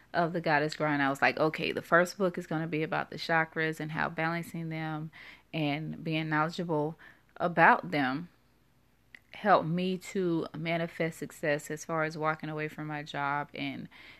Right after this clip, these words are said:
the decision-making process and following my personal and professional G P S system, messages and whatnot." How that, you know, how that whole thing helps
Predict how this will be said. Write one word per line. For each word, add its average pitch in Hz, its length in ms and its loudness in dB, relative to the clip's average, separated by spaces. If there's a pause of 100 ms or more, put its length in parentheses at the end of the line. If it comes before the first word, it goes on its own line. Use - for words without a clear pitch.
(180)
the 156 120 -2
decision-making 165 840 0
process 143 600 0
and 151 220 -8
following 165 420 -2
my 147 120 -2
personal 160 460 -6
and 156 160 -6
professional 160 540 -4
G 156 180 -8
P - 240 -4
S 175 160 0
system, 165 680 -6 (400)
messages 165 520 -4
and 151 140 -4
whatnot." 147 520 0 (1500)
How 180 280 2
that, 165 400 6 (840)
you 190 160 -2
know, 143 240 2
how 165 320 0
that 165 320 6
whole 160 320 0
thing 165 600 -4 (800)
helps - 560 0